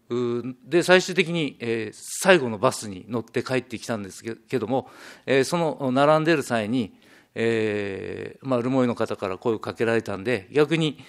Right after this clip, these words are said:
えー、私が聞いた、あ、ところ、あ、やはり私と同じように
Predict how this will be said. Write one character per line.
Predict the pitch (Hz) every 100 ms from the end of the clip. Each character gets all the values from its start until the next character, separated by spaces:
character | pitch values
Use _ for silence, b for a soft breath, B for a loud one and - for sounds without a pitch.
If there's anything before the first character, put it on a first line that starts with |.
| B
え | - 123
ー、 |
私 | 127 147 -
が | 127 123
聞 | 147
い | 131
た、 | 135 123 110
あ、 | 117 110 107 110 -
と | 127
こ | 135
ろ、 | 120 - B B B B B
あ、 | - 123 120 123 - - _ _ _ -
や | 156
は | 147
り |
私 | 147 170 156
と | 170 160
同 | 165
じ | 147
よ | 165
う | 160
に | 113 -